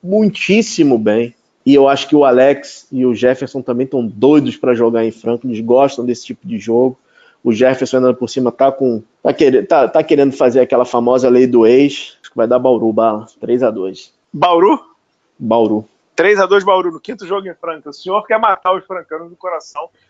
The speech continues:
Speaker 2: mas é um bom palpite. Pra mim, essa série vai pro quinto jogo também. Tem, tem curtinha hoje?
Speaker 1: Ah, Bala, falar um pouco, né, da, da, dessas despedidas. Essa, a despedida do Dwyane Wade foi absu-, foi absu-, foi linda, foi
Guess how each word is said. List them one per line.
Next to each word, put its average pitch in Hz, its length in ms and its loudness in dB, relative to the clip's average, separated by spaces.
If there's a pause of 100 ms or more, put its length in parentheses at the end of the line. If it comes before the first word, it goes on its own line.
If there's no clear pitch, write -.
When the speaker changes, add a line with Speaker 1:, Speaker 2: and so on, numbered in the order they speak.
(120)
Speaker 2:
mas 151 160 -8
é 180 60 -2
um 175 80 -6
bom 170 140 -6
palpite. 147 340 -8
Pra 156 100 -14
mim, 156 60 -12
essa 165 140 -12
série 170 180 -6
vai 170 100 -2
pro 165 140 -12
quinto 160 260 -16
jogo 131 260 -8
também. 123 260 -16 (180)
Tem, 190 260 -2
tem 196 160 -8
curtinha 196 440 -2
hoje? 233 340 -2 (180)
Speaker 1:
Ah, 180 120 0
Bala, 127 340 2
falar 240 240 0
um 254 80 -2
pouco, 190 380 0
né, 139 120 -4
da, 123 160 2
da, 113 220 -6 (220)
dessas 131 260 0
despedidas. 131 640 0
Essa, 135 240 0
a - 20 2
despedida 156 440 -2
do 160 80 0
Dwyane 143 400 2
Wade 135 240 4
foi 135 180 2
absu-, 135 600 -4
foi 143 160 -6
absu-, - 420 -4
foi 202 140 2
linda, 156 500 4
foi 123 120 -6